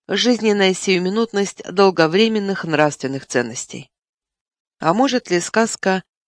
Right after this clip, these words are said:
быть инструментом для передачи наших сегодняшних идей? Сказка есть сказка. Слово о прошлом. И к ней надо подходить исторически. Рассуждая о значении мифологических сказаний в культуре народов,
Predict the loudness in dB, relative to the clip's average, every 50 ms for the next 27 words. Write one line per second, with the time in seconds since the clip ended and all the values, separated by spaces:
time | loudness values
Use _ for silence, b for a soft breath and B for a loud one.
0 | _ _ -10 0 2 2 2 2 -2 _ -2 -2 -2 -4 -6 -2 -2 -2 0 0
1 | 0 -2 0 -4 -4 -4 -4 -6 -6 -2 0 0 2 2 2 0 2 4 4 2
2 | 2 2 0 0 0 -2 -2 _ _ _ _ _ _ _ _ 0 2 2 2 2
3 | -2 -4 -4 -4 0 0 0 0 0 -4 -6 -4 -6 -8 -10 -6 -6 -6 -4 -2
4 | -2 -2 -2 -4 -10 _ _ _ _ _ _ _ _ _ _ _ _ _ _ -16
5 | -10 -2 2 2 2 2 2 -2 -4 -4 -2 -2 -4 -6 -6 -4 -4 -4 -4 -6
6 | -14 -14 -16 -16 -16 _ _ _ _ _ -14 -4 2 4 6 6 6 6 4 2
7 | 0 -2 -2 -2 -4 -6 -8 -10 -10 -12 _ _ _ _ _ _ _ _ _ -2
8 | -2 0 0 0 0 0 0 2 0 0 0 -2 -2 -4 -6 -2 -2 -2 0 -2
9 | -4 -4 -4 -4 -2 -2 -2 -2 -2 -4 -6 -10 -10 -14 -14 -14 -16 -16 _ _
10 | _ _ _ _ _ _ _ -4 0 0 0 2 2 0 0 4 4 6 6 6
11 | 6 4 4 0 0 2 -2 -2 -2 0 0 0 0 0 -2 -2 -2 -2 -4 -4
12 | -2 0 0 0 0 -2 -4 -6 -6 -8 -4 -4 -4 -4 -4 -2 -4 -2 0 2
13 | 0 0 0 -2 -6 -6 -4 -4 -4 -2 0 -2 0 0 0 -2 -2 0 0 0
14 | 0 -2 -4 -6 -10 _